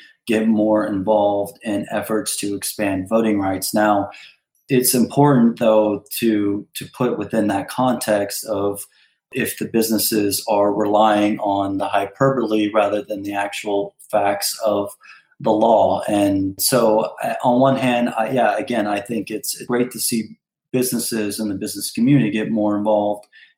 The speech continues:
in voting rights. But on the other hand, you know, you, you wanna make sure that if businesses are going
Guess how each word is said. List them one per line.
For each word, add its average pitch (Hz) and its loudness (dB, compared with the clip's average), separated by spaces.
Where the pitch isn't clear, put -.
in 101 -4
voting 117 2
rights. 104 0
But 101 0
on 101 0
the 117 0
other 123 4
hand, 110 2
you 110 -2
know, 110 -2
you, 107 -4
you 117 -2
wanna 120 4
make 110 2
sure 113 0
that 107 0
if 120 -4
businesses 113 0
are 113 2
going 104 0